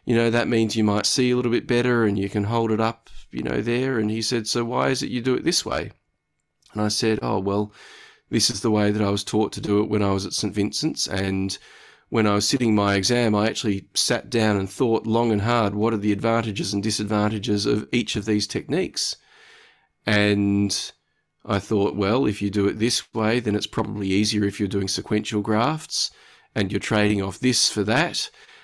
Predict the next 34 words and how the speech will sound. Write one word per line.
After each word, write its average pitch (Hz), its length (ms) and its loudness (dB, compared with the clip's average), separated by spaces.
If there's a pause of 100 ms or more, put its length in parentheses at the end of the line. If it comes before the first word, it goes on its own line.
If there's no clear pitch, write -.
(260)
And, 135 440 4
uh, 127 240 4
we 131 160 4
had 131 180 0
that 135 160 -2
discussion, 117 540 0
and 98 440 2 (220)
I 113 140 -4
could 104 200 -6
tell 120 340 2
that 107 120 -2
he 104 100 0
thought, 110 380 0
"Oh 117 120 2
yeah, 107 260 2
well, 117 380 0
it's 107 200 -4
not 113 240 0
just 101 240 -2
that 101 160 -2
he's 101 160 -2
copied 110 320 -2
someone 104 400 0
and 95 340 -4
not 104 240 0
thought 123 300 0
about 95 300 0
it. - 180 -4
This 110 160 -2
is 101 140 -4
actually 98 340 -2
a 98 60 0
very 98 300 2
well 101 440 0